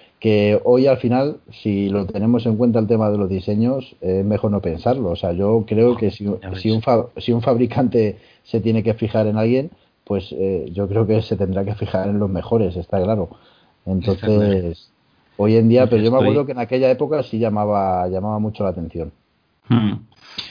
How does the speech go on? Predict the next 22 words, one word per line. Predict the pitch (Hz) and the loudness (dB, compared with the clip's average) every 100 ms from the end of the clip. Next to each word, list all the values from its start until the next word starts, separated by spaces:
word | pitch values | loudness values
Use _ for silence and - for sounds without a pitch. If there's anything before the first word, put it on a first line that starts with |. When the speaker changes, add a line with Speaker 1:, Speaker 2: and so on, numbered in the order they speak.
| - _ _ - | -20 _ _ -2
Speaker 2:
Eh, | 110 107 107 104 104 101 101 | 2 4 4 4 2 2 0
estoy | 95 117 | -2 0
mirando | 113 117 120 113 | 2 2 2 2
de | 104 - | 0 -4
dos | 95 95 | -6 -2
mil | 101 98 101 | 0 -2 -4
trece, | 113 117 117 123 156 - | 0 0 0 -2 -2 -8
julio | - 104 101 98 | -10 -4 -2 0
de | 98 | -2
dos | 98 101 | -2 -2
mil | 101 90 | -2 -4
trece | - 113 117 110 | -4 -6 -2 -6
sale | 104 95 | -4 -2
el | 95 92 - | 0 -2 -4
teléfono. | 95 113 117 131 143 170 - _ _ - _ _ _ _ _ _ _ _ _ _ _ - | 0 0 0 -2 0 -2 -6 _ _ -20 _ _ _ _ _ _ _ _ _ _ _ -6
Eh, | 110 107 107 98 | 0 4 4 2
pantalla | 101 95 101 101 | 0 -2 0 0
de | 101 | 0
cuatro | 101 104 104 | 0 0 -2
coma | 98 98 | -2 -2
siete | 98 95 87 | -2 -6 -4
pulgadas. | 87 90 104 127 170 190 | -2 0 2 2 0 -6